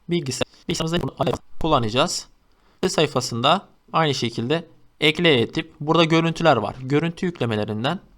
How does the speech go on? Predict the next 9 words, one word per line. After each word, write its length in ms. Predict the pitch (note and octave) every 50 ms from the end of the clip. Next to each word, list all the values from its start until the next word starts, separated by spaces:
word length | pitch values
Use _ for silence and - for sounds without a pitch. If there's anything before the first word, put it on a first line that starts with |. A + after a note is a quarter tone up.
| _ _ _ _ _ _ _ _ _ _ _ _ _ _ _ -
açılış 320 | D3+ D3+ - F3 E3+ D#3+
sayfamıza 640 | - C#3 A#2+ C#3 - A#2 A2 A2+ A2 G#2+ C#3 E3 F#3 - _ _ _ _ _
güzel 280 | - C3+ C3 D3+ D3 B2+
bir 100 | C3 C#3
resim 280 | D3+ C#3 - - C#3+ C3+
ekleyeceğiz. 640 | A2 - A2 G#2+ G#2 A2+ A#2 D3+ E3+ - - - - _ _ _ _ _ _ _ _ _ _ _ _ _ - _ _ _ _ _ _ _ _ _ _ _ _ _ _ _ -
İndirdiğimiz 880 | D3+ D#3 E3+ F3+ F#3+ G3+ G3 F#3+ E3+ G3+ G3+ G#3+ A3 G#3 A3 - - _ _ _
resmi 500 | - A#2+ A2 - - C#3+ E3 F#3+ F#3+ G3+ - _ _ _ _ - -
direkt 380 | - - D#3+ E3 E3 - -